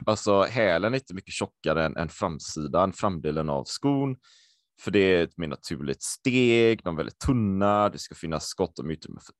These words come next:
tårna, så här. I princip är det som att gå barfota, fast, eh, som en, en handske på, liksom. En vacker dag kommer alla ha det. Rimligt. Det är ju den lo-, det är min logiska slutsats, för det är mycket bättre på alla sätt och vis. Du är mer nära naturen och du, du, du är enklare.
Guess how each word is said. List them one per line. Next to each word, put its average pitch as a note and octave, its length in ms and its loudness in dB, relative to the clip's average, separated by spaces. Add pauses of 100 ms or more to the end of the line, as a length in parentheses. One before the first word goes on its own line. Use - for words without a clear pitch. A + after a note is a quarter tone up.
tårna, A2+ 440 4
så G#2 120 0
här. D#2 60 4
I G#2 60 2
princip B2+ 460 -2
är A#2 40 4
det G2 60 0
som F#2+ 120 -8
att E2+ 60 -8
gå F2 80 -8
barfota, D#2+ 500 -4
fast, - 420 -8
eh, F2 80 -4
som D2 220 -8
en, C#2+ 220 -6
en D#2 120 -8
handske - 580 -4
på, - 260 -8
liksom. - 280 -18 (480)
En D#3+ 140 2
vacker C3 300 2
dag D2 260 2 (220)
kommer A2+ 220 -4
alla G#2+ 340 2
ha D3 200 6
det. E2 140 -2 (1300)
Rimligt. A#2 440 2
Det C3 60 -2
är - 20 2
ju C#3+ 80 2
den C3 160 2
lo-, B2+ 360 0
det D3+ 80 -4
är D#3 40 -2
min D3+ 200 -4
logiska F#2+ 460 -6
slutsats, - 560 -4
för G#2+ 100 -6
det A#2 60 2
är A#2 40 2
mycket A2 260 -4
bättre - 340 -4
på - 120 0
alla E2+ 120 0
sätt - 240 -16
och D2+ 100 -10
vis. A2+ 320 -6
Du G#2+ 120 0
är G#2+ 40 2
mer G#2+ 220 4
nära G2+ 280 4
naturen E2+ 680 -2
och E2+ 140 0
du, E2+ 160 -4
du, E2 380 -2
du D#2 220 -6
är - 40 0
enklare. D#2 420 -8